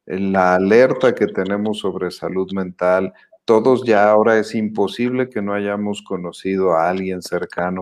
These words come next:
que haya tenido un padecimiento de salud mental. Ah, ahora,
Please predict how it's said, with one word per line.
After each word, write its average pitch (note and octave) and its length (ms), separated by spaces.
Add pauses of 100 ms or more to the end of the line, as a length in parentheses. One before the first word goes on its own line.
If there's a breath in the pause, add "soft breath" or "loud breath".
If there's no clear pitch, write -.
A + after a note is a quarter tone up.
que F2 100
haya F2+ 160
tenido F2+ 380
un F#2 120
padecimiento F2+ 720
de F#2+ 60
salud F2+ 300
mental. F#2+ 540 (720 loud breath)
Ah, E2+ 380 (100)
ahora, C#3+ 640